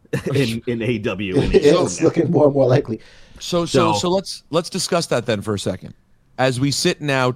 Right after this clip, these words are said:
Speaker 3: two and a half weeks from Survivor Series, and more importantly, two days from S G G becoming a married man.
Speaker 2: Exactly.
Speaker 3: Let's speculate the way too early thought on what the big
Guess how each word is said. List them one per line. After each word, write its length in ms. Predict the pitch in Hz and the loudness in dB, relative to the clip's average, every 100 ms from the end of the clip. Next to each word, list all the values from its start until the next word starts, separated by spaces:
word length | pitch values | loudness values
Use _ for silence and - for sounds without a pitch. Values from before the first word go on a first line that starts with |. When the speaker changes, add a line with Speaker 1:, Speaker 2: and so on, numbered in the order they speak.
| - | -4
Speaker 3:
two 240 | - 170 | -2 0
and 80 | 165 | 0
a 40 | |
half 280 | 135 135 - | 0 -2 -2
weeks 280 | 127 127 - | -4 -4 -4
from 180 | 127 110 | -4 -4
Survivor 500 | - 104 127 127 107 | -4 0 2 2 -2
Series, 440 | - 80 55 - _ - | -6 -10 -10 -18 _ -6
and 120 | 185 | 0
more 140 | 226 | 2
importantly, 480 | 196 147 156 123 104 - _ _ | 2 2 2 2 -2 -4 _ _
two 180 | - 190 | -2 2
days 320 | 147 127 98 | 2 0 -2
from 340 | - 92 92 87 | -6 -6 -6 -2
S 160 | 127 123 | -2 -2
G 200 | 123 110 | -4 -4
G 420 | 92 127 107 92 _ _ _ _ - | -2 -2 -2 -4 _ _ _ _ -8
becoming 400 | 120 120 107 104 | -2 -2 -2 -4
a 80 | 107 | -2
married 280 | 120 107 | 0 0
man. 200 | 104 113 - - - _ - | 0 -4 -6 -14 -20 _ -20
Speaker 2:
Exactly. 560 | - 123 113 113 117 120 _ _ _ _ 117 | -8 -4 -2 -2 -6 -8 _ _ _ _ -2
Speaker 3:
Let's 260 | 165 - | -2 0
speculate 720 | - - 180 - 143 107 98 - _ _ _ _ _ _ _ - | -2 0 -2 -2 -4 -4 -6 -14 _ _ _ _ _ _ _ -6
the 140 | 135 | -2
way 460 | 127 120 151 175 208 | -2 0 2 2 0
too 420 | - - 196 185 - | -4 -4 -2 -2 0
early 420 | 156 165 151 147 | 2 2 0 -4
thought 500 | - 147 120 - _ _ _ _ _ _ - | 0 0 0 -4 _ _ _ _ _ _ -2
on 360 | 135 135 120 | 0 0 0
what 320 | 127 156 - | 2 2 0
the 160 | 127 135 | -8 -8
big 600 | 117 92 147 160 156 143 | -8 -2 0 0 -2 -6